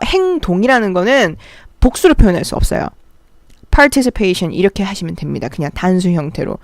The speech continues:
참여 행동이잖아. 그쵸? 자, 그다음에 자, 요거 하는 거, adapting 하는 것은 seems not easy. 쉬워 보이지 않는다. For Korean students. 한국 차-, 한국 학생들에게. 이렇게 되는 거죠. 이해 갑니까?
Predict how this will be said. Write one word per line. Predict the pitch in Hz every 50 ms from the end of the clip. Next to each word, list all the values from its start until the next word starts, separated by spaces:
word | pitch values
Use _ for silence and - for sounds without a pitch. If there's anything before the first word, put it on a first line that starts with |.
| - - -
참여 | - - 349 339 349 311
행동이잖아. | 294 294 339 339 339 330 320 302 226 180 147 143 131 - -
그쵸? | - - 196 - 208 208 262 302 - - - - - - -
자, | - 220
그다음에 | 220 220 220 208 180 160 - - - - -
자, | - - 202 202
요거 | 240 277 285 311 320
하는 | 320 311 294
거, | 285
adapting | - - 262 254 254 294 285 - - - 311 302 294
하는 | 294 254 254 247
것은 | 247 254 262 - 370 381 403 403 392 - - - -
seems | - - - 330 320 302 285
not | 254 277 269 -
easy. | - - 247 262 262 262 247 226 208 202 185 165 165 - - -
쉬워 | - - 403 415 403
보이지 | 381 359 330 277 233
않는다. | - 156 165 170 165 160 165 165 180 196 202
For | 208 - - 254 247
Korean | - - 262 240 233 233 226 226 220
students. | 226 - - - 247 220 190 180 190
한국 | 185 214 285 311 320 311 311 285 - -
차-, | - - - 277 240 226
한국 | - 294 294 277 254 - - -
학생들에게. | - - 247 - - 180 - - - 87 - - 90 - - _ _ - _ _ _ _ _ -
이렇게 | 175 202 190 185 196 160
되는 | 156 143 143 139
거죠. | - - - - - _ _ _ _ -
이해 | 220 240
갑니까? | 226 190 180 185 202 226 - 330 392